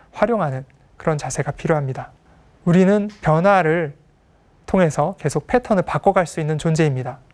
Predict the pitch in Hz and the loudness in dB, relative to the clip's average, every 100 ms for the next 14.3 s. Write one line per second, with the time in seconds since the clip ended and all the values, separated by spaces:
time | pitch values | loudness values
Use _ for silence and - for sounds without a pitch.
0 | _ _ - - _ _ - 170 202 202 | _ _ -20 -20 _ _ 2 4 4 2
1 | 202 175 165 170 135 143 196 156 - - | 2 2 2 2 -2 0 -2 -2 -8 -2
2 | 226 240 214 190 - 156 - - 143 135 | 2 4 2 0 0 -4 -4 -2 0 0
3 | 170 - _ _ - 147 131 131 160 165 | -2 -4 _ _ -2 0 2 2 2 2
4 | 143 147 147 - - 165 147 135 127 123 | -2 -4 -6 -6 0 0 0 -4 -6 -10
5 | - _ _ _ _ _ - 143 131 170 | -14 _ _ _ _ _ 0 0 0 0
6 | 156 156 175 190 170 143 151 139 165 143 | 2 2 2 0 0 -2 -2 2 2 0
7 | - _ _ - 143 143 196 247 247 _ | -6 _ _ -6 -2 2 2 2 -4 _
8 | - - 208 196 175 226 226 233 196 165 | -12 -4 2 2 2 -2 -2 2 4 2
9 | 143 131 127 - _ _ _ 151 139 175 | 2 -2 -6 -8 _ _ _ -2 0 0
10 | - 156 175 170 - - 226 233 202 151 | 2 2 4 2 -2 -2 0 2 2 2
11 | - 175 127 180 190 185 156 127 127 - | -2 -2 -2 -4 -4 -2 -2 -2 -4 -10
12 | _ _ _ _ _ - 151 151 - 202 | _ _ _ _ _ -6 -2 -2 0 2
13 | 220 196 139 143 151 143 151 156 139 143 | 2 2 0 -2 -2 -4 -4 -2 -2 -2
14 | 127 123 | -2 -6